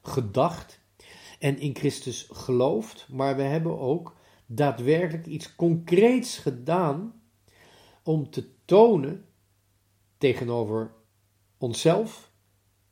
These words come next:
tegenover de medemens en tegenover Christus, dat we het begrepen hebben. Met gebaren hebben we laten zien dat we geloven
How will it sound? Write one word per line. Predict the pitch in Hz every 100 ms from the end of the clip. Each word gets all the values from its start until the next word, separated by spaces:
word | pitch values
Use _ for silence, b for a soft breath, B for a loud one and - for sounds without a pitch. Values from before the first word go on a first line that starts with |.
| _ _ _ _ -
tegenover | 117 113 113 110
de | 113
medemens | 170 185 160 165 165 165 - _ _ _ _ _
en | 214 190
tegenover | 185 165 160 139 123
Christus, | - 147 - 165 - b b b b
dat | 117 156 165
we | 165 175
het | 147 170 -
begrepen | 123 131 - 196 220 160 110
hebben. | 107 104 104 - _ _ b b b b b
Met | b 127 -
gebaren | 123 107 131 175 208 196 160
hebben | 156
we | 143
laten | 139 131 131 113
zien | 104 131 180 220 240 - _ _ _ _ b b b b b b
dat | 127 156
we | 185
geloven | 170 170 214 139 110